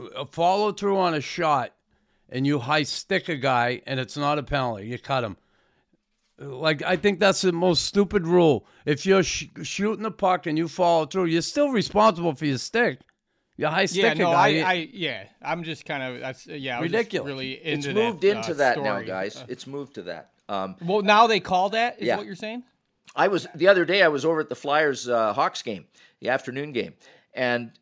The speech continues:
Speaker 3: uh, there was a Hawk player that, that grabbed a Flyer, hauled him down along the wall, and as the guy's falling, his, his stick just normal fall, falling, clipped the guy. Two minutes for holding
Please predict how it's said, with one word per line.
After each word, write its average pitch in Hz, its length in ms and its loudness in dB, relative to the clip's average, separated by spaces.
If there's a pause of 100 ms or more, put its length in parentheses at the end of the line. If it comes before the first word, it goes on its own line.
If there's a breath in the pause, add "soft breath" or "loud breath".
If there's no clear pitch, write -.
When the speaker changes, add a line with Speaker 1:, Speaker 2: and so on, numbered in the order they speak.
(100)
Speaker 3:
uh, 113 220 0
there 135 220 -2
was 127 300 -4 (180)
a 120 100 -6
Hawk 156 320 -2
player 139 300 0
that, 110 340 -4
that 101 240 -8
grabbed 139 480 -2 (100)
a 117 80 -8
Flyer, 139 680 -4 (420 soft breath)
hauled 190 560 -4
him 175 160 -6
down 156 540 0
along 135 400 -4
the 123 80 -6
wall, 120 680 0 (240 soft breath)
and 135 160 -6
as 131 160 -4
the 135 80 -4
guy's 156 340 0
falling, 170 460 -6
his, 143 360 -10
his 131 200 -8
stick 175 320 -8
just 147 280 -8 (200)
normal 156 560 -4
fall, 175 540 -2
falling, 156 640 -2 (400 soft breath)
clipped 196 320 -6
the 170 80 -6
guy. 127 380 0 (960 soft breath)
Two 220 160 -6
minutes 214 300 0
for 156 200 2
holding 156 560 2